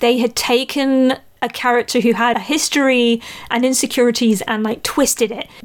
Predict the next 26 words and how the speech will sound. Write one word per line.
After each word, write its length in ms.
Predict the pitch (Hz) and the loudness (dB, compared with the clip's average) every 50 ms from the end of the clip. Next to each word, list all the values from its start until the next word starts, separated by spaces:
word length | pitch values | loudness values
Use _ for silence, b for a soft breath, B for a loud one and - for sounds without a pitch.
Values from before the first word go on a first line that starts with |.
| - _ _ | -20 _ _
Then 460 | - 269 254 262 262 262 262 254 - - - | 0 2 2 2 2 0 -2 -2 -4 -4 -2
they 140 | 226 240 240 | 0 0 0
had 180 | 226 240 233 - | 0 -2 -2 -2
to 100 | 262 240 | -2 -4
fight 320 | - - 277 262 247 233 | -2 -2 -2 -2 0 2
one 120 | 254 240 240 | 2 2 2
of 80 | 233 | 2
their 180 | 233 240 226 226 | 2 2 4 4
own 340 | 226 220 214 214 214 208 226 | 2 2 2 2 2 0 0
rather 460 | 285 220 226 226 226 233 226 202 220 | 2 2 4 4 4 4 4 2 0
than 220 | 202 226 214 214 | 0 2 2 2
trying 300 | - - 233 220 220 214 | 2 0 0 2 2 2
to 140 | 214 233 - - _ _ - - | 0 0 -2 -6 _ _ -14 -10
constantly 420 | - - 247 247 226 - 233 226 - | -4 -2 -2 -2 -2 -4 -4 -2 -2
fight 200 | - 220 226 - | 0 -2 0 0
the 80 | 233 | 0
enemy. 360 | 220 220 220 208 202 196 190 B B B B B B B | 2 2 2 2 2 0 0 B B B B B B B
It 80 | - 277 | 0 0
was 140 | 277 277 - | 2 2 2
so 200 | 311 262 247 233 | 2 2 0 0
good. 300 | 220 202 190 180 - - - - - - - - | -2 -4 -6 -8 -10 -14 -20 -20 -20 -20 -18 -8
I 220 | - - - - | -6 -4 -2 0
just 160 | 277 - - - | 0 0 0 0
can't 180 | - 220 220 | -2 -2 0
get 100 | 220 214 | 0 2
enough. 260 | 220 233 208 190 - | 2 2 2 0 -4